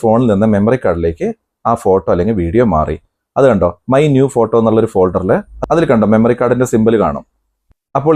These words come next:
ഈ ഫോട്ടോ അല്ലെങ്കിൽ വീഡിയോ നമുക്ക് മെമ്മറി കാർഡിൽ മാറ്റാൻ പറ്റും. പെൻ ഡ്രൈവ് ചെയ്താൽ ഇങ്ങനെ തന്നെയാണ്. ഇങ്ങനെയൊക്കെ എന്തായാലും ചെയ്തു വെക്കുക. അങ്ങനെ ചെയ്താലേ നിങ്ങളുടെ ഫോണിലുള്ള നിങ്ങളുടെ ഇമ്പോർട്ടന്റ് ആയിട്ടുള്ള ഒരു ഡാറ്റാസും നഷ്ടപ്പെടില്ല.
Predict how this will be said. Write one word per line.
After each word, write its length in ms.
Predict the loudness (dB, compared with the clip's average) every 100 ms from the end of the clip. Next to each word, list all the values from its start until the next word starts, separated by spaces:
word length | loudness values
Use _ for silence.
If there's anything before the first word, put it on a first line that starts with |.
| 2
ഈ 40 | 2
ഫോട്ടോ 260 | 0 0 0
അല്ലെങ്കിൽ 220 | 0 0 2
വീഡിയോ 220 | 2 2 2
നമുക്ക് 180 | 0 0
മെമ്മറി 220 | 2 2 0
കാർഡിൽ 200 | 0 0 0
മാറ്റാൻ 240 | -2 -4 -4
പറ്റും. 260 | -8 -10 -18 _
പെൻ 120 | 0 2
ഡ്രൈവ് 180 | 2 2
ചെയ്താൽ 240 | 0 0 0 0
ഇങ്ങനെ 160 | -2 -4
തന്നെയാണ്. 400 | -6 -4 -4 -6 -12 _ _ _ _ _ 0
ഇങ്ങനെയൊക്കെ 320 | 2 2 2
എന്തായാലും 400 | 2 2 2 2 0
ചെയ്തു 200 | 0 0 -2
വെക്കുക. 260 | -2 -4 -4 -4 -8
അങ്ങനെ 200 | -6 -8 -4
ചെയ്താലേ 480 | -2 0 0 0 -2 -6 _ -6
നിങ്ങളുടെ 280 | -2 -2 -2
ഫോണിലുള്ള 460 | -4 -4 0 0 0 -4 -6
നിങ്ങളുടെ 300 | -4 -2 -2
ഇമ്പോർട്ടന്റ് 480 | -2 -2 -2 -2 -2
ആയിട്ടുള്ള 280 | -2 -2 -2 0
ഒരു 100 | 0 -2
ഡാറ്റാസും 460 | -6 -4 -8 -6 -6
നഷ്ടപ്പെടില്ല. 540 | -4 -6 -4 -6 -4